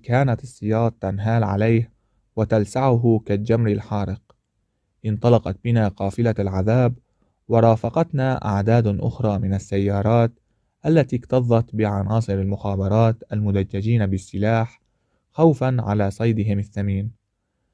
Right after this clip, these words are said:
فكرت، ودارت في مخيلتي الكثير من الأفكار والصور والتساؤلات: إلى أين نحن ذاهبون؟ طبعا إلى سجن آخر،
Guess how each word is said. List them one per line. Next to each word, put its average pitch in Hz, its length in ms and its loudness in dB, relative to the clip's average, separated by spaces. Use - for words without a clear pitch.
فكرت، 135 720 -4
ودارت 107 540 4
في 104 200 -4
مخيلتي 110 920 -2
الكثير 104 480 -2
من 104 120 0
الأفكار 104 640 0
والصور 107 640 -4
والتساؤلات: 104 1120 -4
إلى 139 160 4
أين 147 340 2
نحن 113 280 -2
ذاهبون؟ 98 600 -2
طبعا 110 560 0
إلى 104 240 -2
سجن 104 380 -4
آخر، 98 440 -4